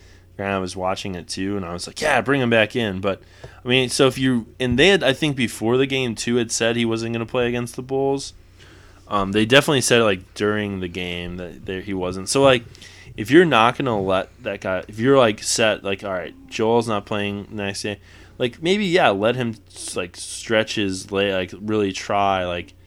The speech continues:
just get in that. 'Cause eventually, yeah, you're gonna want him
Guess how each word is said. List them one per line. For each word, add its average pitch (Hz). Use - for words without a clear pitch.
just 101
get 107
in 98
that. 87
'Cause 104
eventually, 123
yeah, 110
you're 104
gonna 104
want 90
him 90